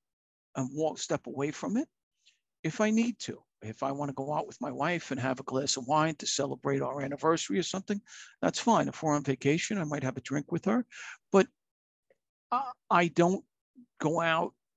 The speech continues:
in groups with, uh, people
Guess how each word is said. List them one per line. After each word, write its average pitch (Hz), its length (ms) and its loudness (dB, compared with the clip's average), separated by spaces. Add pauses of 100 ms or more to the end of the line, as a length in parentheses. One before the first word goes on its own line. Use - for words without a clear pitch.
(500)
in 135 320 2
groups - 800 -4 (200)
with, 131 280 -2 (320)
uh, - 280 -4
people 165 580 -4